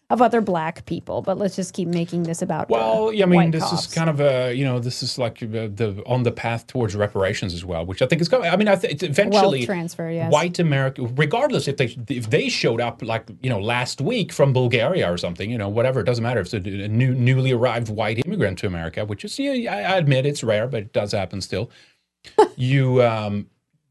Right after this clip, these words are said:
Speaker 2: they would be basically, if they instate something
Speaker 1: get
Speaker 2: like
Speaker 1: roped into it.
Speaker 2: having your
Speaker 1: You're white, so you have
Speaker 2: wages
Speaker 1: to pay.
Speaker 2: garnered or some
Speaker 1: Yeah.
Speaker 2: kind of a white tax or something, which is gonna go to pay for reparations. We, and what, what we were talking about, like,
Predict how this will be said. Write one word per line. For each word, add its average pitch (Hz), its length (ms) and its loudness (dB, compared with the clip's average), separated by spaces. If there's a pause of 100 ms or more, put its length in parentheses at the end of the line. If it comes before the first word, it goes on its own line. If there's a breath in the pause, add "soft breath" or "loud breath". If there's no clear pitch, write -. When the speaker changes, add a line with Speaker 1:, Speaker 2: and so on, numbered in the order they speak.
Speaker 2:
they 147 220 2
would 175 260 4
be 143 180 0
basically, 120 640 0 (120)
if 131 160 -2
they 175 280 2
instate 147 440 0
something 247 180 4
Speaker 1:
get 226 140 4
Speaker 2:
like 233 120 6
Speaker 1:
roped 220 180 2
into 294 200 4
it. 233 40 4
Speaker 2:
having 127 220 2
your 113 220 0
Speaker 1:
You're 330 60 0
white, 185 160 2
so - 60 2
you 139 60 0 (100)
have 208 60 0
Speaker 2:
wages 131 140 0
Speaker 1:
to - 80 -2
pay. 117 80 -4
Speaker 2:
garnered 120 540 2
or 104 100 -2
some 104 180 -6
Speaker 1:
Yeah. - 60 -8
Speaker 2:
kind 113 120 -4
of 92 100 -6
a 101 60 -6
white 110 500 -4
tax 117 440 -4
or 107 120 -2
something, 107 340 -4
which 95 160 -4
is 104 80 -6
gonna 101 160 -4
go 98 160 -2
to 98 100 -4
pay 98 260 -2
for 101 120 -8
reparations. 98 800 -2
We, 104 80 0
and 104 240 -4
what, 113 180 0
what 127 160 2
we 147 60 4
were 151 80 4
talking 151 260 2
about, 175 160 2
like, 107 220 0